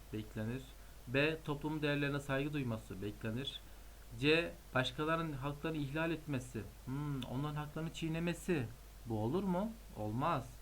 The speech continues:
D'yi okuyorum ama yine de ben. Bireylerin farklılıklarına hoşgörüyle yaklaşmak. Evet, bunu da yapması beklenir. Ama C olur, cevap olur. Gelecek derse hazırlanalım.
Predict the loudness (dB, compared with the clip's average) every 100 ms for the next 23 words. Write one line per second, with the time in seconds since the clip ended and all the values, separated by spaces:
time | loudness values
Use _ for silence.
0 | -14 -14 -12 0 2 6 6 4 0 2
1 | 4 4 2 2 2 2 2 0 0 -2
2 | -6 -14 -4 4 6 6 4 2 0 0
3 | 0 -2 0 0 2 0 -2 2 2 2
4 | 0 2 2 2 2 -2 0 2 0 0
5 | -8 -6 -4 -4 -6 -10 -4 -2 -2 -2
6 | -4 -4 -6 -4 -4 -4 -2 -2 -2 -4
7 | -10 -14 -14 -10 -2 0 0 -2 -8 -2
8 | 0 0 -2 -8 -14 -16 -14 -14 -14 -16
9 | -16 -16 -16 -16 -16 -16 -16 -16 -14 -14
10 | -4 -2 -2 -4 -4 -2 -2 -2 -6 -8
11 | -10 -16 -16 -16 -16 -16 -16 -16 -16 -16
12 | -16 -16 -16 -16 -16 -2 4 4 4 4
13 | 4 4 4 0 2 0 2 4 4 4
14 | 2